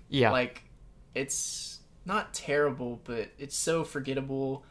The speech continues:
Speaker 2: The bad guy's not interesting. The C G I is not great.
Speaker 1: Yeah.
Speaker 2: I think Ryan Reynolds is fine as cocky Hal Jordan because that's who he plays in every movie.
Speaker 1: I just
Speaker 2: but
Speaker 1: rem-, I remember a large chunk of this movie being him on the planet with,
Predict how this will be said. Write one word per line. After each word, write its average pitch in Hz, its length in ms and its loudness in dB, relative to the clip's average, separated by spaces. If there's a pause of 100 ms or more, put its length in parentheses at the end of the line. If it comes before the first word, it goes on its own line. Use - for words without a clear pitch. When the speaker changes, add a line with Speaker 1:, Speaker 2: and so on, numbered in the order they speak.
(140)
Speaker 2:
The 117 80 -6
bad 113 300 2
guy's 127 240 2
not 131 180 -4
interesting. 127 680 -6 (920)
The 131 140 -4
C 147 160 -2
G 135 160 2
I 127 160 8
is 123 100 0
not 123 240 2
great. 123 380 -2 (140)
Speaker 1:
Yeah. - 280 -2
Speaker 2:
I - 60 -8
think 156 220 -4
Ryan 147 200 2
Reynolds 143 460 -4
is 127 100 -6
fine 139 640 0 (160)
as 123 360 -4 (200)
cocky 127 600 0
Hal 131 200 4
Jordan 127 560 -4
because - 260 -10
that's 117 200 -2
who 139 60 -2
he 127 80 -4
plays 131 240 -2
in 131 60 -4
every 120 140 -4
movie. 139 300 -2
Speaker 1:
I 147 100 8
just 165 180 4
Speaker 2:
but 175 60 2
Speaker 1:
rem-, 165 120 -2 (120)
I 147 60 4
remember 185 240 4
a 165 60 6
large 143 260 4
chunk 135 180 2
of 127 60 2
this 123 180 0
movie 117 260 4
being 113 500 4
him 120 540 2
on 110 440 0 (640)
the - 80 0
planet 123 420 4
with, 117 160 4